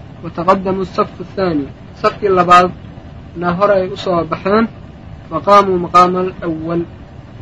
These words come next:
safkii horeeto meeshiisii ayay istaageen, ayagu waa isbeddeleen marka. "Wa kabbara rasuulullaahi sallallahu alayhi wa sallam", nabigii waa kibaartay, waa la rukuuci ragaaba. "Wa kabbarnaa", waan kibaaranay, "wa rakaca", waa rukuucay,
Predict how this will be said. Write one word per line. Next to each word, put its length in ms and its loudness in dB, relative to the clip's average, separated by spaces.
safkii 300 -6
horeeto 400 -6
meeshiisii 640 -4
ayay 260 -4
istaageen, 440 -8
ayagu 280 -6
waa 100 0
isbeddeleen 520 -6
marka. 320 -8
"Wa 80 -6
kabbara 400 0
rasuulullaahi 560 0
sallallahu 380 0
alayhi 180 -4
wa 60 -10
sallam", 180 -6
nabigii 340 -4
waa 160 -2
kibaartay, 460 -4
waa 160 2
la 60 -2
rukuuci 400 -6
ragaaba. 360 -10
"Wa 140 2
kabbarnaa", 600 2
waan 140 2
kibaaranay, 760 0
"wa 80 -6
rakaca", 600 -2
waa 180 0
rukuucay, 520 0